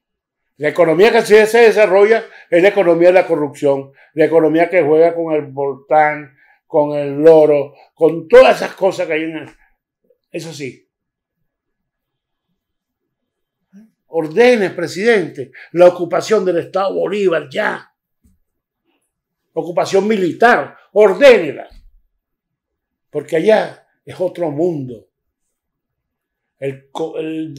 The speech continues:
el contrabando de la gasolina, el paso de droga, el contrabando de oro. Allá se ha llegado al, al extremo que ya la moneda no existe.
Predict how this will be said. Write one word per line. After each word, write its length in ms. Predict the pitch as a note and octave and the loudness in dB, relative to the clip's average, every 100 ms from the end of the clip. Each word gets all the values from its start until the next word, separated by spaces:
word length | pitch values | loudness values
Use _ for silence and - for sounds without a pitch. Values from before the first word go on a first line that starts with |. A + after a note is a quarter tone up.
| - | -14
el 420 | - D3+ D3+ D3+ _ _ _ _ _ _ _ _ _ _ _ _ _ _ _ _ _ | -12 -12 -12 -20 _ _ _ _ _ _ _ _ _ _ _ _ _ _ _ _ _
contrabando 640 | F3+ E3 E3+ D#3+ D#3 E3 E3+ | -8 -6 0 0 0 -2 -4
de 60 | |
la 80 | D#3 | -4
gasolina, 680 | C3+ C3+ A#2 B2 C#3 A#2 _ _ _ _ _ _ _ _ _ _ | -8 -14 -18 -18 -18 -20 _ _ _ _ _ _ _ _ _ _
el 320 | D3 D3 C3+ | -8 -8 -6
paso 400 | F#3+ F3+ - F3+ | -2 -2 -2 0
de 140 | D#3 C3 | 2 0
droga, 580 | C#3 D#3 C#3 A2 - _ _ _ _ _ _ _ _ _ _ | 0 0 -2 -8 -16 _ _ _ _ _ _ _ _ _ _
el 220 | D#3+ D#3+ | -2 0
contrabando 760 | - F3 D#3+ E3 F3+ F#3 F3 E3+ | 2 2 2 2 2 2 2 2
de 100 | C#3+ | 2
oro. 480 | D3+ C3 A2 - _ _ _ _ _ _ _ _ _ _ _ _ | 2 0 -6 -14 _ _ _ _ _ _ _ _ _ _ _ _
Allá 340 | D#3+ A#3+ A3+ | 0 4 4
se 120 | D3 F#3+ | 2 0
ha 20 | |
llegado 300 | G#3+ A3 A#3+ | 2 4 4
al, 180 | A3 F#3+ | 2 -2
al 200 | F#3 F3+ | -4 -4
extremo 520 | D#3 - A#3 G#3 F3 | -8 0 2 4 0
que 160 | E3+ D3+ | -6 -2
ya 140 | E3+ | 0
la 100 | A3+ | 0
moneda 320 | G#3+ A#3 G#3 | -2 -2 -2
no 100 | F#3+ | -2
existe. 760 | G#3 - A3+ - E3+ A#2+ - | -6 -8 -12 -10 -8 -10 -12